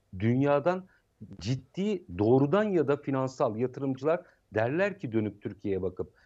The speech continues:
"Bir dakika ya, Türkiye kendini toparlamaya başladı, şeffaflaşıyor. O zaman biz de acaba paramızı oraya yatırabilir miyiz? Burada güzel projeler var mı?" demeye başlarlar. Şimdi böyle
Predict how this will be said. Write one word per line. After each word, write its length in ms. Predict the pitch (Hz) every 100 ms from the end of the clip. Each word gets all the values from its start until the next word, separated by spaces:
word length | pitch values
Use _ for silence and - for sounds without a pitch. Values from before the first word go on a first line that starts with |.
| _ 151
"Bir 80 |
dakika 280 | 165 113 -
ya, 240 | 98 107 -
Türkiye 480 | 135 - 139 135 - _ _
kendini 480 | 131 131 131 147 139
toparlamaya 720 | 127 127 127 127 123 131 117
başladı, 520 | 95 87 90 78 85 _ _
şeffaflaşıyor. 1120 | - 131 117 - 131 - 131 120 - 139 78 - _ _
O 100 | -
zaman 440 | 135 190 165 135 110
biz 240 | 202 165
de 40 | 160
acaba 420 | 135 139 131 131
paramızı 400 | 139 135 127 123
oraya 240 | 127 131
yatırabilir 540 | 127 120 120 117 127 151
miyiz? 300 | 117 92 - - _
Burada 240 | 123 143 143
güzel 400 | 110 120 139 -
projeler 440 | 135 120 131 123
var 220 | 117 143
mı?" 240 | 151 185 190 _ 107
demeye 500 | 95 117 117 123 143
başlarlar. 560 | 95 - 85 78 73 _ _ _ _
Şimdi 260 | - 123 95
böyle 360 | 139 151 143